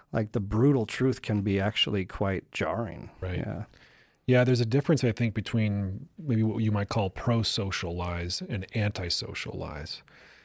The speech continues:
Speaker 2: Um, I've heard pro-social lies called blue lies as opposed to, like, white lies, little
Speaker 1: Yeah.
Speaker 2: white lies,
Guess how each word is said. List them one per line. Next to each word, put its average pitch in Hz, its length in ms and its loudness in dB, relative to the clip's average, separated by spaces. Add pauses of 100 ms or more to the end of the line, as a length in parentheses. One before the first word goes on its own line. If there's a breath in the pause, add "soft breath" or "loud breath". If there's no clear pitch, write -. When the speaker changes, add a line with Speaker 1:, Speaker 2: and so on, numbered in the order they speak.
(320 soft breath)
Speaker 2:
Um, 87 380 -4 (180)
I've 107 100 0
heard 120 220 4
pro-social 117 480 0
lies 95 260 -2
called 95 260 -2
blue 110 200 4
lies 107 420 2
as 113 120 -2
opposed 104 260 -2
to, 101 80 -2
like, 87 120 -6
white 92 220 -2
lies, 98 380 -4
little 139 160 6
Speaker 1:
Yeah. 135 220 8
Speaker 2:
white 107 60 2
lies, 95 380 -2